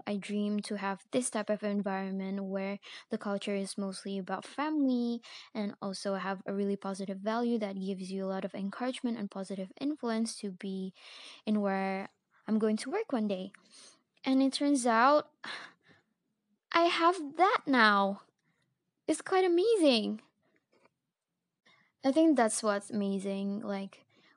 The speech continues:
when you really know what you wanted in life and when you really aware who you are and what you really like and dislikes, like what I said in the previous episode.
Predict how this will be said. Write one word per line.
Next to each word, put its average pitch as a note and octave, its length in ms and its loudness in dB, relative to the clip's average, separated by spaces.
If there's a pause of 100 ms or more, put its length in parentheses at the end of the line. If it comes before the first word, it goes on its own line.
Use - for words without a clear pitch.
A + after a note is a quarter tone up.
when A#3+ 160 4
you A#3+ 120 6
really A#3 300 4
know A3 260 6
what G#3+ 300 0
you G3+ 180 0
wanted G3+ 320 -2
in G#3+ 180 -2
life G3+ 300 -4
and G#3 160 -4
when G3+ 180 -2
you G3+ 160 0
really G3 380 -2
aware G3+ 460 0 (180)
who G3 140 -2
you G3+ 260 -2
are G3 200 -4
and F#3+ 440 -6 (1500)
what A3+ 140 2
you G#3 180 2
really G#3 280 0
like G#3 260 0
and G#3+ 180 0
dislikes, G3+ 680 -6
like G3+ 260 -6
what G3+ 180 -2
I G#3 120 -6
said G3+ 480 -6 (500)
in G#3+ 240 2
the G3+ 100 -2
previous F#3 520 -8
episode. F#3+ 600 -6